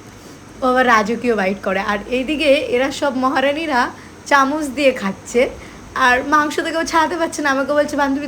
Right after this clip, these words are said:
তুই ছাড়িয়ে দে," কিন্তু এখন সবাই চামচ দিয়ে খাচ্ছে, আর আমি একা হাত, মানে ওরা আমাকে বারবার বলছে, "তুই হাত দে, হাত দে, হাত দিয়ে আমাদেরকে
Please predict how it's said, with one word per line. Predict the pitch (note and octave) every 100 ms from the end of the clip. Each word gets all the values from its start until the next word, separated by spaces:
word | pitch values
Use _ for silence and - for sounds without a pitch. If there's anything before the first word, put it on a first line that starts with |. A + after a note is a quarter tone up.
| C#4+
তুই | C#4+
ছাড়িয়ে | - D4 A#3+ C4 B3
দে," | A3+ C4 - - - -
কিন্তু | C#4 C#4
এখন | C4+ D#4+
সবাই | D4+ E4
চামচ | - C4+ B3 C#4 D4+
দিয়ে | A3 G#3
খাচ্ছে, | D4 - C4+
আর | C4
আমি | C4
একা | B3+ B3 C#4
হাত, | D4 B3 B3 -
মানে | B3 C4
ওরা | C4+
আমাকে | C4+ C4 C4
বারবার | A#3+ A#3 C4
বলছে, | A#3 A3 B3
"তুই | B3
হাত | A3+ G#3 F#3+ G3+
দে, | G#3+
হাত | A#3+ G#3 F3+
দে, | A3
হাত | A#3+ G3+ F3+
দিয়ে | A3+
আমাদেরকে | A3+ A3 A#3 B3